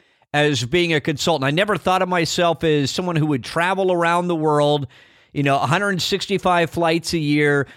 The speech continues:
uh, it, walking into boardrooms and ballrooms with the senior leaders of companies like Amazon, Walmart, Cigna, Lockheed Martin. The list is long and varied.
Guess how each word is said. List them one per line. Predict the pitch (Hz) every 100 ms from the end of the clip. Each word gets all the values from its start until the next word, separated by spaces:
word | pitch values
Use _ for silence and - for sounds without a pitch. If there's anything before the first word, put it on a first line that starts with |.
| _ -
uh, | 151
it, | - 160
walking | - 131 160 202 - 208
into | 196 175
boardrooms | 123 165 190 170 185 180 143
and | 151
ballrooms | 120 170 180 180 170 170 170 165 143 -
with | 151 147 151 -
the | 151
senior | 127 - 202 220 208 196
leaders | 170 175 165 165 165 139
of | 123
companies | 185 180 196 170 139
like | 147 135 -
Amazon, | 170 180 175 135 160 156
Walmart, | 143 151 165 165 165 160 165 - - _ -
Cigna, | - - 196 175 180 175
Lockheed | 165 170 180 190 165
Martin. | 160 165 160
The | 143
list | 156 156 -
is | 143 113
long | 131 165 165 160 156
and | - 135
varied. | 117 143 147 131 117